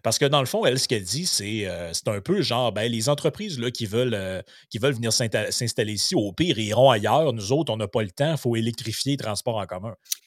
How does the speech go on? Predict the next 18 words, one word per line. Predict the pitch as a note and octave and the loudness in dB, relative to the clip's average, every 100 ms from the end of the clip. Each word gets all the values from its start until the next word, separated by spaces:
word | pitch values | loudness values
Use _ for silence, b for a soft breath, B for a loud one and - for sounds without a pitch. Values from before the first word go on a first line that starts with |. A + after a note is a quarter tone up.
| B | B
Ouais, | G#2+ C#3 | 4 6
mais | A#2 G2 | 4 4
pendant | B2 D3 | 4 4
que | E3+ | 2
tu | - | 0
fais | - A2 | 2 2
ça, | - F#3+ | 4 2
les | D#3 G#2 B2+ | 2 0 2
autres | F3 A2+ | 2 2
ailleurs, | G#2+ D3 D#3+ | 2 4 2
ils | G2+ | 0
vont | G#2 A2+ | 0 -2
se | G2+ | -2
brancher | A2 A2+ - A2 | -2 0 0 0
où, | D#3+ C#3 | -2 -4
là ? | G#2 - | -6 -6
En | A#2 A2+ | -4 0
Chine, | - - E3 F3 E3+ | 0 0 0 -2 -4